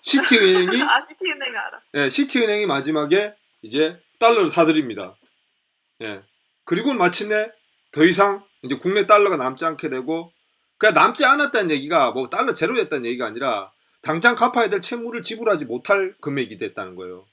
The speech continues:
Speaker 1: 외환보유고가. 예. 채무보다 당장 남아있는 돈이 부족한 상태. 그래가지고 항복을 합니다. 예, 그리고 이제 아이엠에프 선언을 한 거죠. 이게 아이엠에프에 오게 된 요 과정입니다.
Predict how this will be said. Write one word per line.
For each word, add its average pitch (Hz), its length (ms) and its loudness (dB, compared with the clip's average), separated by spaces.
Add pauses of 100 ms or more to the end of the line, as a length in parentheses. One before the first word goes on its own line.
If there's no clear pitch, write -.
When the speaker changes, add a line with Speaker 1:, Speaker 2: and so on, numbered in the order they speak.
(420)
Speaker 1:
외환보유고가. 98 720 -8 (540)
예. 101 180 -12 (560)
채무보다 202 720 -2
당장 143 280 -2
남아있는 147 500 -2
돈이 147 360 -8 (120)
부족한 135 300 -4
상태. 95 400 -14 (120)
그래가지고 131 520 -6
항복을 180 320 -2
합니다. 90 240 -16 (1160)
예, 101 140 -14
그리고 175 180 2
이제 220 100 0
아이엠에프 151 340 -4
선언을 117 380 -12
한 87 100 -20
거죠. 90 160 -20 (1400)
이게 202 160 8
아이엠에프에 165 1000 2 (140)
오게 160 300 -4
된 180 260 -6 (120)
요 127 60 -6
과정입니다. 110 600 -10